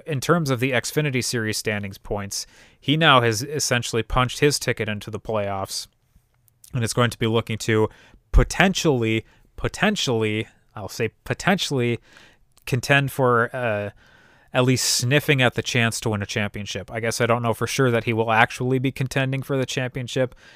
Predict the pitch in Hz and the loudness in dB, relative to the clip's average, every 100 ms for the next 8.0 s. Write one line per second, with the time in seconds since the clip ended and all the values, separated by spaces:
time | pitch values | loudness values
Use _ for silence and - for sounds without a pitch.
0 | - _ - 120 170 185 - 175 208 202 | -20 _ 0 4 6 4 0 2 2 4
1 | 151 151 156 127 123 131 - 123 151 143 | 4 4 2 2 2 2 -4 0 0 2
2 | 120 113 113 - - _ 143 - 151 160 | 0 0 -2 -10 -20 _ -6 2 4 4
3 | - 147 131 113 131 139 131 117 117 127 | 2 4 4 6 6 6 2 4 6 6
4 | 127 123 117 - 113 107 110 104 98 113 | 4 0 0 -2 -4 -2 0 0 -2 -4
5 | 101 110 104 104 101 101 123 113 104 98 | -4 0 0 0 -2 -6 -8 -8 -6 -6
6 | - 123 110 107 - 107 101 - 135 120 | -4 0 0 0 -2 -2 -4 -2 0 0
7 | 117 117 113 110 107 - - 113 107 | 0 2 2 2 -2 -6 -4 -2 -2